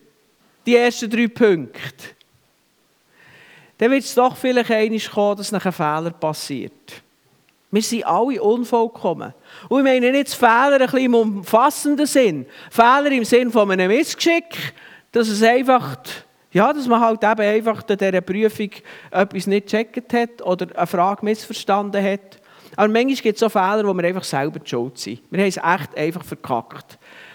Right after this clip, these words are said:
Oder wir haben sogar, wir haben sogar wirklich Unrecht da. Wir haben, wir sind an jemandem schuldig geworden.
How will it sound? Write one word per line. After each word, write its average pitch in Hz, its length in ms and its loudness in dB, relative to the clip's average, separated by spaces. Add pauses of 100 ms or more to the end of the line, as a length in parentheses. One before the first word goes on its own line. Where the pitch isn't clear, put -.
Oder 220 240 2
wir 247 140 2
haben 233 140 2
sogar, 220 540 2 (320)
wir 220 100 4
haben 233 100 4
sogar 208 400 0
wirklich 214 320 -2
Unrecht 185 600 -2
da. 151 140 -2
Wir 208 80 0
haben, 214 220 2 (340)
wir 208 140 0
sind 220 320 -6
an 180 180 4
jemandem 208 480 0
schuldig 175 520 -4
geworden. 104 520 -8